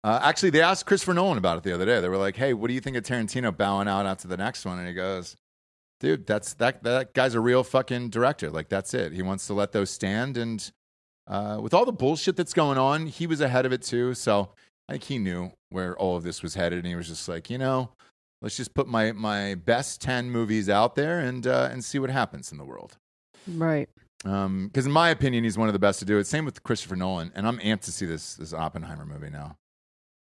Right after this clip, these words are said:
Speaker 1: Uh, I can't wait. Every, the, the reviews have been lights out, where they're just like, "This is one of the craziest things of all time." So, uh, I'm amped.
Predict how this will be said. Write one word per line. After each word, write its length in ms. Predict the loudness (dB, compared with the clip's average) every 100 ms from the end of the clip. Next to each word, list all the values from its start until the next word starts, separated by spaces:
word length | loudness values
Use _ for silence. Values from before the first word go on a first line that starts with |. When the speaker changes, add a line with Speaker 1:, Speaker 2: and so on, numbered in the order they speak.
| -16
Speaker 1:
Uh, 240 | -14 -12 -14
I 40 | -8
can't 240 | -6 -6
wait. 260 | -6 -8 -10 _
Every, 240 | -2 0 2
the, 140 | 2
the 240 | 0 0 2
reviews 440 | 4 6 4 4
have 100 | 0
been 180 | 0 0
lights 300 | -2 -2 -2
out, 180 | -2 -2
where 100 | -4
they're 120 | -4
just 260 | -6 -8 -8
like, 200 | -8 -8
"This 200 | -8 -8
is 160 | -14 -14
one 120 | -12
of 40 | -12
the 60 |
craziest 440 | -12 -12 -12 -14 -14
things 180 | -16 -18
of 60 | -20
all 100 | -20
time." 260 | -20 -18 -18
So, 240 | -16 -18 -20 _ _ _ -20 -20 -18 -20 -20 _ _ _
uh, 180 | -2 0
I'm 200 | 0 0 -2
amped. 460 | -2 -2 -6 -10